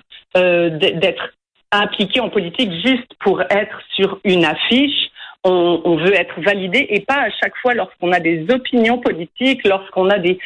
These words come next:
des volontés de, de, de transformer, de participer à la transformation du Québec. On, on ne peut pas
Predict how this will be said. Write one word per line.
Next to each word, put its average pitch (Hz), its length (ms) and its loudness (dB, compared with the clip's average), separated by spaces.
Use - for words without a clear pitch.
des 190 180 2
volontés 285 600 2
de, 190 240 2
de, 170 220 2
de 190 140 2
transformer, 254 680 0
de 190 100 0
participer 247 580 -2
à 233 60 2
la 196 120 0
transformation 196 880 -2
du 185 160 -2
Québec. 202 460 0
On, 214 100 4
on 208 240 2
ne 208 80 4
peut 214 240 0
pas 269 360 0